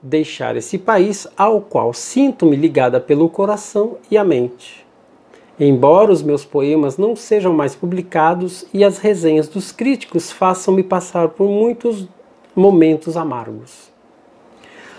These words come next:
Nunca me permiti ficar deprimida. Continuo a trabalhar em condições morais e materiais muito difíceis. E já publiquei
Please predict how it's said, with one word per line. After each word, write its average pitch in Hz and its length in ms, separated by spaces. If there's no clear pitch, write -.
Nunca 247 320
me 196 140
permiti 185 500
ficar 202 300
deprimida. 196 880
Continuo 143 540
a 127 60
trabalhar 170 520
em 190 100
condições 180 680
morais 165 580
e 202 80
materiais 185 680
muito 180 280
difíceis. 202 880
E 247 100
já 185 160
publiquei 214 640